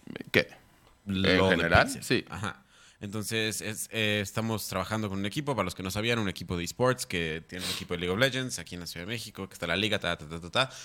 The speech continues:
Speaker 2: Estamos haciendo contenido para ellos. Yo he estado muy dedicado a que ese contenido quede muy chido. Entonces, yo he estado, he estado editando eso. Ya fue el último día de rodaje, entonces ya se acabó la, esa parte de interactuar con los
Speaker 1: <laughs>
Speaker 2: jugadores, tristemente, porque me caían muy bien.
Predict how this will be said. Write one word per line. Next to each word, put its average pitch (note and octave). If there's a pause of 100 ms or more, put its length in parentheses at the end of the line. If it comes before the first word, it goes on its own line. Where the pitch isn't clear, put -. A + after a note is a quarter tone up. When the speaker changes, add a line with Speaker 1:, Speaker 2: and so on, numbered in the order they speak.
(180)
Speaker 2:
Estamos A#2
haciendo A2
contenido G2+
para A2+
ellos. C#3+
Yo G#2+
he G#2
estado G#2
muy G#2+
dedicado G#2
a F2+
que F#2+
ese G2
contenido F#2
quede D#2+
muy F2+
chido. - (140)
Entonces, F2
yo F2+
he E2+
estado, F2+
he -
estado F#2
editando A2
eso. C#3 (380)
Ya F#2+
fue G2+
el G2+
último F#2+
día F#2+
de F2
rodaje, A2+
entonces F#2+
ya D#2+
se E2+ (180)
acabó E2+
la, D#2+
esa E2+
parte F2
de D#2+ (300)
interactuar F2
con F2
los A#2+
Speaker 1:
<laughs> G#2+
Speaker 2:
jugadores, F#2+
tristemente, G2
porque - (320)
me A#2
caían F2
muy F2+
bien. C3